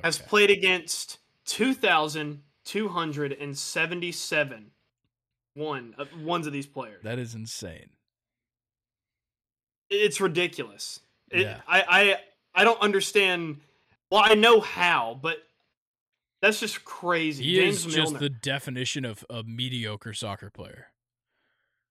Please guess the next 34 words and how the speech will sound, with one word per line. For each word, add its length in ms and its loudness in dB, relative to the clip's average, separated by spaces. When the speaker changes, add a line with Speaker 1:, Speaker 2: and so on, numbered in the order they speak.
Speaker 1:
Yeah, 800 2
and 140 2
he, 120 4
he's 260 2
been 120 4
able 200 6
to 60 2
ha-, 260 2
hang 180 0
around 420 0
for 140 -8
a 60 -2
long 180 -4
Speaker 2:
Yeah. 280 0
Speaker 1:
time, 60 -10
too. 360 -2
And 120 2
then 360 0
I 120 6
saw 220 0
this 240 0
other 300 0
stat 380 -2
yesterday 500 -2
to 100 -4
kind 220 -2
of 100 -6
put 160 0
this 220 -4
in 180 -4
comparison 680 -2
for 120 -10
James 360 -2
Milner. 440 -4